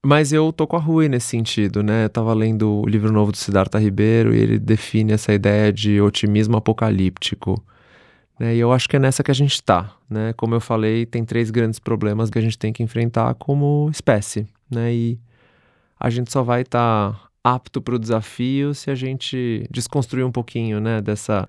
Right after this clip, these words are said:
ai, positividade tóxica, positividade não tóxica. Ih, gente, isso aí não tá importando muito, não. Eu acho que a gente tá mais nessa de vamos aceitar que muita coisa acabou ou que muita coisa tem que acabar e o que a gente vai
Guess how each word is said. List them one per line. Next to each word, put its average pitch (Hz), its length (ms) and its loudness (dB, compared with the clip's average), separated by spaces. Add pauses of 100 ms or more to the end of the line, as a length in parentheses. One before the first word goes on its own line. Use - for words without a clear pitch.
(140)
ai, 143 280 4
positividade 127 560 -4
tóxica, 127 640 -2
positividade 123 580 -6
não 127 160 -6
tóxica. 117 1120 -4
Ih, 123 200 -8
gente, 101 280 -10
isso - 160 -16
aí 117 80 -8
não 117 140 -8
tá 117 100 -8
importando 117 420 -4
muito, 113 240 -2
não. 98 240 0 (200)
Eu - 100 -4
acho 107 100 -4
que - 80 -8
a 107 40 0
gente 104 180 -2
tá 110 100 -4
mais 101 320 -2
nessa 101 360 -2
de 107 320 0 (180)
vamos 117 300 4
aceitar 117 480 4
que 120 120 0
muita 113 300 2
coisa 117 220 0
acabou 113 560 2
ou 117 100 0
que 127 140 0
muita 120 240 0
coisa 117 200 0
tem 117 140 0
que 110 80 0
acabar 113 580 4
e - 120 0
o - 20 -2
que - 80 2
a 120 40 4
gente 117 240 0
vai 104 420 2